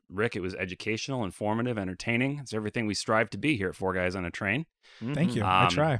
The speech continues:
Speaker 1: as we bring this episode to a close, I just wanna remind you, fair listeners, that you can send us an email with your ideas for segments, questions for our pal Satan, um,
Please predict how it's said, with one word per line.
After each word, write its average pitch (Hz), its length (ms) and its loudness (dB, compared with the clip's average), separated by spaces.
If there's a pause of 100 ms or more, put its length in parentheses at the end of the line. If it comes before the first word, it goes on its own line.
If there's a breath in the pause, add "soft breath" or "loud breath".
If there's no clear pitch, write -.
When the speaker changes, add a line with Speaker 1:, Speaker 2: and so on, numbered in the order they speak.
(140)
Speaker 1:
as 98 120 -6
we 107 140 0
bring 110 240 0
this 101 160 0
episode 107 380 -2
to 92 80 -4
a 87 40 -4
close, 113 300 2
I 104 80 2
just 113 160 -2
wanna 113 200 4
remind 110 500 6
you, 117 340 4
fair 107 460 8
listeners, 110 640 2 (360 soft breath)
that 110 180 2
you 151 100 8
can 110 380 4
send 156 280 4
us 185 120 2
an 143 100 4
email 104 560 2
with 104 180 2
your 90 320 4
ideas 95 440 4
for 87 200 -8
segments, 113 680 0 (260 soft breath)
questions 127 500 6
for 107 180 2
our 92 160 6
pal 95 500 2
Satan, 101 640 -2 (380 soft breath)
um, 85 500 2